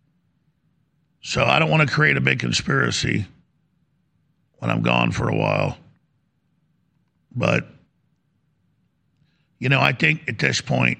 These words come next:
it's kinda becoming a, a place of, what are you gonna do? Kinda like I'm gonna hand the baton to you, you know? I mean, maybe I'll just be gone a month, maybe five years. Maybe I'll walk out of here tomorrow and you never see me again.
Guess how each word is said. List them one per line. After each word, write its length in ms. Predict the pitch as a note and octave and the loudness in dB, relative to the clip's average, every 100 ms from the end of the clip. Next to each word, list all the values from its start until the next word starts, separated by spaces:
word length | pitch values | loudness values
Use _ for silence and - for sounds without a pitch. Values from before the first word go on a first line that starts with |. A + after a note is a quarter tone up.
| - | -8
it's 180 | - A2 | -10 -8
kinda 280 | - C3+ A#2+ | -4 -2 -2
becoming 420 | A#2 A#2+ A#2 A#2 | -2 0 0 -2
a, 80 | F#2+ - - _ - | -4 -8 -20 _ -8
a 80 | - - - | -8 -8 -12
place 320 | C3 C3 A2+ | -2 -2 -2
of, 200 | A#2+ - - - _ _ | -4 -6 -12 -20 _ _
what 140 | D3 E3 | 0 2
are 60 | |
you 220 | C3 C3 B2+ | 2 2 0
gonna 200 | G#2+ G2+ | 0 -2
do? 180 | - - _ _ _ _ _ _ _ _ _ _ _ _ _ | -4 -8 _ _ _ _ _ _ _ _ _ _ _ _ _
Kinda 140 | E3+ | 2
like 120 | F3+ D#3 | 4 4
I'm 80 | |
gonna 140 | D3 C3 | 2 2
hand 240 | D3 D3 | 2 2
the 40 | B2+ | 0
baton 500 | G#2+ - C2 A#1+ A1 | -2 0 0 2 2
to 80 | |
you, 220 | G#1+ G#1+ G1+ | 0 0 0
you 120 | G#1 | 0
know? 180 | A1 - - _ _ _ _ _ _ _ _ _ _ _ _ _ - | 0 -2 -8 _ _ _ _ _ _ _ _ _ _ _ _ _ -6
I 40 | |
mean, 80 | G#2 | 0
maybe 240 | D3 D3 | 2 2
I'll 120 | C#3 | 0
just 200 | C#3 A#2+ | 0 0
be 100 | C#3 | 0
gone 220 | C#3 C#3 C#3 | 2 2 2
a 40 | |
month, 320 | C#3 D3+ A2+ | 2 2 0
maybe 180 | G#2 A2 | -4 -4
five 300 | F#2+ A2 A#2 | -2 -2 0
years. 400 | B2+ B2 - - - _ _ _ _ _ _ _ _ _ _ _ - | -2 -2 -6 -10 -16 _ _ _ _ _ _ _ _ _ _ _ -4
Maybe 200 | B2 D#3 | 0 2
I'll 140 | D#3+ | 2
walk 280 | D#3 D#3 - | 2 0 0
out 140 | D3+ | 0
of 60 | C#3+ | 2
here 120 | D3 | 2
tomorrow 440 | D3 C3+ B2 A2+ - - _ _ _ | 2 0 0 -2 -4 -8 _ _ _
and 100 | B2+ | -4
you 120 | A#2+ A2+ | -2 0
never 280 | - - | 0 -2
see 200 | - - | -4 -2
me 160 | A1 G#1+ | -2 -2
again. 300 | G1+ G1+ - | -2 -4 -6